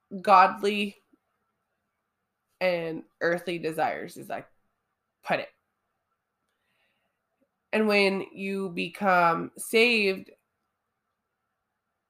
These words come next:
I took it as, like, your soul connects to your free,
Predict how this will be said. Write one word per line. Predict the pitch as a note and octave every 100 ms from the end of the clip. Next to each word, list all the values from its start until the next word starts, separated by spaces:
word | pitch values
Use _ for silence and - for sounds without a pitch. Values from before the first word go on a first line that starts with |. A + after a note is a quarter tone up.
| _ _
I | F3 F3+
took | G3 G#3+
it | F#3
as, | F3 E3+ F3
like, | E3+ E3 - _ _
your | F#3 F3+ E3+
soul | - G3 F#3+ F3+
connects | F3 D#3+ D#3 D3+ - -
to | G3+
your | F3 E3+
free, | - E3+